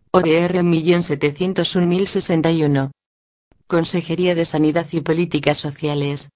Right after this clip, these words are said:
Contratación. Anuncio de diez de abril de dos mil dieciocho por el que se hace pública la declaración de desierto de la contratación del servicio para la ejecución de medidas judiciales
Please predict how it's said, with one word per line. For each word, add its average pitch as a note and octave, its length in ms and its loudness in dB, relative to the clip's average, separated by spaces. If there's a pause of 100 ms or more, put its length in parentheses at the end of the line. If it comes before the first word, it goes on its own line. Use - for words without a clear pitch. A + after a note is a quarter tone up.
(680)
Contratación. C#3+ 920 0 (800)
Anuncio E3+ 380 2
de D3+ 140 4
diez E3 260 0
de D#3 80 2
abril D#3 320 2
de D3+ 140 2
dos D#3 160 -2
mil F#3+ 200 -2
dieciocho E3+ 640 0
por D#3 140 0
el D3+ 160 0
que D3 320 -2
se - 180 -4
hace F3+ 220 -2
pública D3+ 400 -2
la D#3 120 0
declaración D3+ 640 0
de D#3 120 2
desierto F3 500 0
de F3+ 100 2
la D3+ 140 4
contratación D#3+ 640 0
del F#3 180 -2
servicio D#3+ 460 -2
para F3 220 2
la D#3 80 2
ejecución D3+ 600 -2
de E3 100 2
medidas D#3 460 -2
judiciales D#3 720 -6